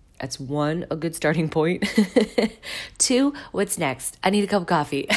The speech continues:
<laughs> You know, and then I have, like, my whole morning routine. Um, but today I'm actually off of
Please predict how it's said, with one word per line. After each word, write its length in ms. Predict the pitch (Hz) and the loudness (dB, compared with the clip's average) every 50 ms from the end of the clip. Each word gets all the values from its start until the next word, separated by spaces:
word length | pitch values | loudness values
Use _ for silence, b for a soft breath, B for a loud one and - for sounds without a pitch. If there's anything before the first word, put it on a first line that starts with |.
| - - | 0 2
<laughs> 160 | 240 240 - | 0 4 4
You 200 | 262 233 247 214 | 4 6 6 6
know, 80 | 196 | 4
and 100 | 202 190 | 4 2
then 80 | 196 202 | 0 0
I 60 | 196 | 0
have, 160 | 202 196 190 | 0 2 2
like, 160 | 196 180 165 170 | 2 0 0 0
my 80 | 170 | 0
whole 120 | 175 165 160 | 0 0 0
morning 300 | 156 160 160 156 156 147 | 0 0 -2 -2 -2 -4
routine. 440 | 143 143 139 - 131 127 127 123 123 B B B B B B B B B B B B B B _ _ _ - | -6 -6 -8 -8 -8 -8 -10 -10 -12 B B B B B B B B B B B B B B _ _ _ 0
Um, 520 | 175 175 160 156 151 139 135 135 131 131 - - _ _ _ _ _ _ _ - - _ _ - - - - - | 2 2 2 2 0 -2 -4 -6 -10 -12 -16 -20 _ _ _ _ _ _ _ -20 -20 _ _ -20 -20 -20 -10 -4
but 180 | 170 160 160 160 | 0 0 0 0
today 240 | - - 165 160 160 | 2 2 4 4 4
I'm 140 | 151 151 | 4 2
actually 560 | 143 135 135 - - - 139 135 131 131 - - | 0 -2 -2 -2 -4 -4 -4 -4 -4 -6 -6 -4
off 240 | - 131 127 - | -4 -4 -4 -4
of 360 | 131 127 127 123 123 123 123 | -4 -4 -4 -4 -6 -8 -10